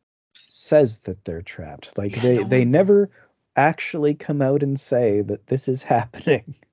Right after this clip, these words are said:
Speaker 2: No, the, the, the only thing they'll do is, like, they'll refer to it as, "Yeah, this weird situation we find ourselves in."
Speaker 1: Right.
Speaker 2: Don't wanna be rude and call it anything else.
Speaker 1: Yeah.
Speaker 2: Um, so there's this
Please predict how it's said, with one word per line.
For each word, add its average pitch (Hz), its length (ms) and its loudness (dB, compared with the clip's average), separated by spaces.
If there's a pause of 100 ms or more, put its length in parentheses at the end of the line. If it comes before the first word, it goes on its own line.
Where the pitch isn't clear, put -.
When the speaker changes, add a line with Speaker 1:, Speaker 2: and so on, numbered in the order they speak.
(280)
Speaker 2:
No, 180 260 -4
the, 135 160 -8
the, 156 320 -12 (120)
the 156 140 -8
only 214 160 -8
thing 208 220 -8
they'll 175 180 -6
do 151 560 -10
is, 143 240 -12
like, 120 160 -12 (140)
they'll 147 120 -8
refer 143 340 -10
to 156 140 -12
it 147 120 -10
as, 127 240 -8 (420)
"Yeah, 180 120 -16 (120)
this - 340 -6 (200)
weird 160 360 -12
situation 101 840 -8
we 82 120 -14
find 87 320 -14
ourselves 85 460 -6
in." 82 100 -18 (600)
Speaker 1:
Right. 127 180 -2
Speaker 2:
Don't 185 100 -2
wanna 87 140 -20
be 82 160 -18
rude 104 320 -10
and 87 100 -14
call 82 300 -14
it 78 100 -20 (340)
anything 82 380 -20
else. 107 580 -6 (580)
Speaker 1:
Yeah. 151 260 -8 (920)
Speaker 2:
Um, 113 300 -4
so 160 160 -4
there's 226 220 -4
this - 180 0